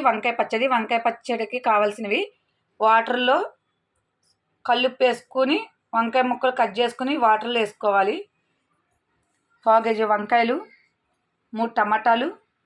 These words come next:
నిమ్మకాయ సైజు అంత చింతపండు, కొద్దిగా కొత్తిమీర, పది లేదా పన్నెండు పచ్చిమిర్చి.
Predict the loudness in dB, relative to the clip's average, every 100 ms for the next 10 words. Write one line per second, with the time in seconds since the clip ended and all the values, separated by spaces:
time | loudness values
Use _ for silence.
0 | _ _ _ _ _ -2 0 0 -2 -2
1 | -2 -2 -2 -4 -6 -6 -4 -2 -2 -4
2 | -8 _ _ _ _ _ _ -6 -2 0
3 | -2 -4 -6 -4 0 -2 -4 _ _ _
4 | _ _ _ _ -2 0 0 0 0 0
5 | -2 -2 -2 -4 -4 -4 -4 -10 -10 -12